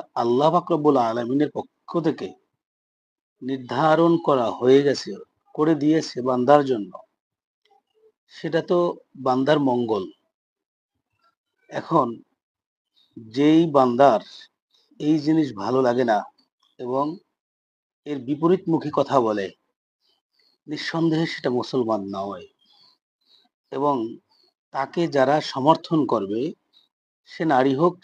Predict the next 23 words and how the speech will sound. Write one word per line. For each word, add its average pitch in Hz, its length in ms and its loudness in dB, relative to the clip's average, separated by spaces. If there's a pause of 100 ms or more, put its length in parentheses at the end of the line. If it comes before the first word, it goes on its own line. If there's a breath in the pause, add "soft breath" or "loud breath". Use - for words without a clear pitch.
সে 165 120 0 (160)
পুরুষ 170 280 4 (100)
হোক, 107 200 -2 (1040)
সে 165 200 -6 (800)
যেই 165 340 4
হোক, 123 260 0 (280)
জানা 135 260 4
সত্ত্বে, - 500 -4 (880)
তার 139 120 -8 (100)
সম্পর্কে 160 420 0 (120)
জানা 123 200 0
সত্ত্বে - 440 -6
যদি 139 260 2 (120)
কেউ 139 180 2
সমর্থন 143 680 -2
করে, 113 300 -4 (840)
সে - 120 -16
কি 139 100 -6
মুসলিম 131 400 -4
থাকে 123 260 -4 (100)
বলেন? 104 220 -10 (1900)
আচ্ছা 160 260 -10
ভাই, 143 180 4